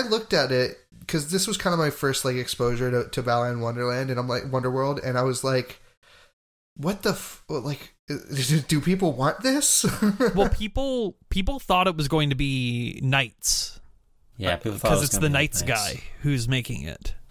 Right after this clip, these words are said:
Speaker 3: The Knights guy, fucking Yuji Naka.
Speaker 2: I don't, I'm bad with names, Tech. I
Speaker 3: He's
Speaker 2: barely
Speaker 3: the,
Speaker 2: remember
Speaker 3: the Sonic,
Speaker 2: yours.
Speaker 3: he made Sonic and
Speaker 2: Yeah,
Speaker 3: Knights.
Speaker 2: s-, s-,
Speaker 3: And
Speaker 2: so
Speaker 3: Billy Hatcher.
Speaker 2: Oh, well, I have to remember Billy Hatcher.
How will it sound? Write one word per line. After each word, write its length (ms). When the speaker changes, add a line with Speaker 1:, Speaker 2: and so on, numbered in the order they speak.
Speaker 3:
The 300
Knights 420
guy, 260
fucking 420
Yuji 420
Naka. 560
Speaker 2:
I 120
don't, 280
I'm 140
bad 320
with 140
names, 500
Tech. 280
I 60
Speaker 3:
He's 100
Speaker 2:
barely 240
Speaker 3:
the, 80
Speaker 2:
remember 220
Speaker 3:
the 100
Sonic, 460
Speaker 2:
yours. 160
Speaker 3:
he 100
made 320
Sonic 880
and 100
Speaker 2:
Yeah, 120
Speaker 3:
Knights. 400
Speaker 2:
s-, 100
s-, 120
Speaker 3:
And 80
Speaker 2:
so 100
Speaker 3:
Billy 160
Hatcher. 640
Speaker 2:
Oh, 120
well, 160
I 100
have 120
to 60
remember 240
Billy 240
Hatcher. 580